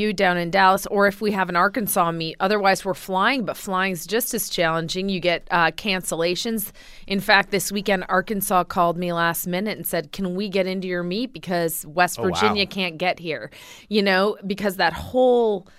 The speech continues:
Speaker 1: storm front went to the East Coast, and all gymnastic schools were having a hard time
Speaker 2: Wow.
Speaker 1: fulfilling their weekend. So, yeah, it does,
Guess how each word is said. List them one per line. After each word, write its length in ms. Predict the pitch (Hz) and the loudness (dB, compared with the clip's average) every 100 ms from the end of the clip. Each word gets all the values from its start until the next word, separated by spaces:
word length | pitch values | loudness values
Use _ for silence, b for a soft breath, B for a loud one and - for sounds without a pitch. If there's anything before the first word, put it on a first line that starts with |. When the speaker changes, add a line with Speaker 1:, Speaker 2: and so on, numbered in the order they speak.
| b - | b -12
Speaker 1:
storm 380 | - 226 247 | -2 2 2
front 300 | 247 202 185 | 4 2 4
went 180 | 180 180 | 0 -2
to 80 | 208 | -4
the 80 | 175 | -4
East 320 | 202 214 - | -2 -4 0
Coast, 460 | 220 220 226 - - | 4 4 4 -2 -4
and 260 | 190 185 185 | -4 -4 -4
all 280 | 190 202 269 | 2 2 2
gymnastic 580 | 240 208 175 165 - - | -2 -2 -2 -2 -4 -10
schools 380 | - 175 170 160 | -8 -6 -4 -4
were 80 | |
having 260 | 170 170 160 | -4 -4 -4
a 60 | 156 | -6
hard 240 | 170 165 | -6 -6
time 280 | - 170 156 | -6 -6 -4
Speaker 2:
Wow. 140 | 190 | -4
Speaker 1:
fulfilling 400 | 190 190 180 175 | -2 0 0 -2
their 140 | 170 160 | -4 -4
weekend. 440 | 196 185 160 156 | -4 -4 -6 -4
So, 160 | - 190 | -2 -2
yeah, 360 | 190 247 349 | 4 4 6
it 160 | 190 - | 4 4
does, 180 | 220 | 2